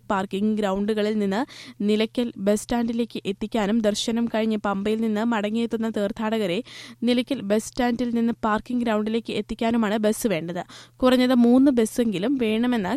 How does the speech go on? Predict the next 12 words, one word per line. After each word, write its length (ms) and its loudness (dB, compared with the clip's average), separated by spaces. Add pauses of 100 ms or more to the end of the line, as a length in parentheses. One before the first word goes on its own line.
(120)
കത്തിൽ 460 -2
പറയുന്നു. 400 -2 (1040)
ശബരിമല 520 6 (120)
ക്രിസ്മസ് 540 -2
തിരക്ക്. 420 -6
പ്രതിവാര 480 2
ട്രെയിൻ 300 0
സർവീസ് 420 -2
ജനുവരി 440 2
ഇരുപത്തിയൊൻപത് 760 -4
വരെ. 240 -10
തിരുവനന്തപുരം. 600 2